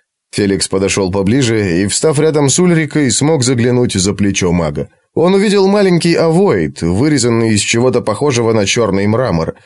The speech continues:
В окружении необычных пиктограмм с изображениями мужчин и женщин с головами животных, представляющих, вероятно, каких-то древних богов, находился глаз. А право в виде серебряной руки удерживала овоид в захвате остроконечных пальцев.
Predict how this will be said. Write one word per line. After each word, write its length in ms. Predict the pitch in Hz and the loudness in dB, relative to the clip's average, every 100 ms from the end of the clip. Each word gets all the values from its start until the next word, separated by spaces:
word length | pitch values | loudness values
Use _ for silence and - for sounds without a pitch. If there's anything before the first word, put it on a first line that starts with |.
| _ _ | _ _
В 100 | - | -4
окружении 600 | 147 165 175 208 226 202 | -2 0 0 2 2 2
необычных 640 | 185 180 170 196 190 180 - | 2 2 2 0 0 -2 -2
пиктограмм 580 | 156 - 143 135 190 165 | -4 -2 -2 0 0 0
с 60 | |
изображениями 720 | 135 123 120 117 147 143 131 127 | 0 0 2 0 2 2 2 2
мужчин 480 | 117 107 - 143 | 2 0 0 0
и 40 | 123 | 0
женщин 480 | 131 175 143 135 120 | 2 0 0 0 0
с 60 | |
головами 440 | 101 110 110 113 110 | 0 0 2 0 0
животных, 680 | 101 123 190 185 98 80 | 0 2 0 -2 -4 -6
представляющих, 880 | - 92 - 95 90 95 90 101 95 | -6 -4 -2 -2 0 0 0 -2 -2
вероятно, 460 | 95 95 98 98 98 | -2 0 0 -2 -2
каких-то 420 | 98 95 - 98 | -4 -4 -4 -2
древних 460 | 95 101 101 95 | 0 0 0 -2
богов, 400 | 90 95 160 131 - _ _ - | -2 0 0 -2 -8 _ _ -6
находился 580 | 98 92 90 82 - | -4 -2 -2 -2 -2
глаз. 440 | 90 113 110 - - _ _ _ | 0 0 -2 -4 -10 _ _ _
А 140 | 101 113 | -4 -2
право 380 | 147 202 185 | 0 0 2
в 60 | 151 | 2
виде 300 | 110 151 143 | 2 2 0
серебряной 500 | 151 156 147 147 147 | 0 0 2 2 2
руки 260 | 143 139 202 | 2 2 2
удерживала 760 | 160 143 190 165 160 160 151 | 2 2 2 2 2 2 2
овоид 380 | 139 170 170 131 | 2 2 2 0
в 80 | 117 | 0
захвате 540 | 127 - 156 156 156 | -2 0 -2 0 0
остроконечных 800 | 135 - 120 123 113 101 98 95 | 0 -2 -2 -2 0 0 -2 -2
пальцев. 480 | 95 82 71 67 | -2 -2 -2 -6